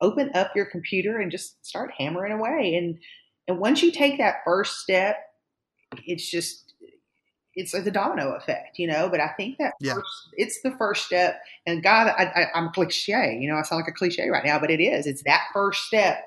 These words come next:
Speaker 1: that is the hardest.
Speaker 2: Yeah. No, I agree. And, and I say the same thing. And, and, and, and I mainly just kinda regurgitate what, what Kevin Smith has said, but, uh, yeah, it, it, it's that first step, as you said. And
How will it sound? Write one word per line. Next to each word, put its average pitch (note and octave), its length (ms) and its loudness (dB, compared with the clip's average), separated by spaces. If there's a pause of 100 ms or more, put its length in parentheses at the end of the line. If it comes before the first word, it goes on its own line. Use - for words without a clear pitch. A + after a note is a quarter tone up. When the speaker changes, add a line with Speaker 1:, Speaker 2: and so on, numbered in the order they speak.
(240)
Speaker 1:
that E3 180 4
is D#3 240 0
the E3 80 2
hardest. - 600 -4 (1120)
Speaker 2:
Yeah. B2 160 -16 (960)
No, G#3 120 10
I F#3 180 8
agree. D#3 360 6
And, D#3 140 2
and D3 200 0
I D3 100 2
say D3+ 160 2
the C#3 80 2
same C#3+ 200 0
thing. C#3 300 4
And, B2+ 80 0
and, B2 180 -2
and, B2+ 200 -4
and D3 140 2
I F#3+ 120 8
mainly D#3 320 4
just C3+ 160 -2
kinda C3 160 2
regurgitate B2+ 600 -2
what, A#2+ 220 -8
what A#2+ 140 -8
Kevin A#2 240 -4
Smith - 240 -4
has G#2+ 140 -6
said, G#2+ 340 -2
but, A2+ 220 -4 (100)
uh, A2 420 2
yeah, A#2 300 -2
it, B2+ 360 -6 (220)
it, F2 200 -18 (460)
it's C#3+ 220 -6
that D3 180 4
first C#3+ 220 4
step, A#2 200 -2
as A#2 140 -4
you A2 80 -8
said. A#2+ 220 0
And B2+ 140 -4